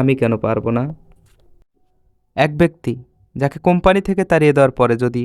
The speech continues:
অ্যাপেলের মতো কোম্পানি গড়ে তুলতে পারে, তাহলে আমি কেন পারবো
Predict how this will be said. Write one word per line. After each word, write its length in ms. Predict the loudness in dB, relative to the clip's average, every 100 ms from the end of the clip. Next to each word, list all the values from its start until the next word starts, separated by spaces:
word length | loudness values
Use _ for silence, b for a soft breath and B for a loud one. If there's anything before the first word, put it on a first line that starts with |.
| -10 _
অ্যাপেলের 360 | -6 -2 0 0
মতো 140 | 0 -2 -2
কোম্পানি 300 | 0 0 2
গড়ে 180 | 0 0
তুলতে 240 | -4 -8 -8
পারে, 180 | -8 -8 -12 _ _ _ _ -8
তাহলে 220 | -2 2 2
আমি 100 | 2 -2
কেন 120 | -6 -6 -6
পারবো 260 | -6 -6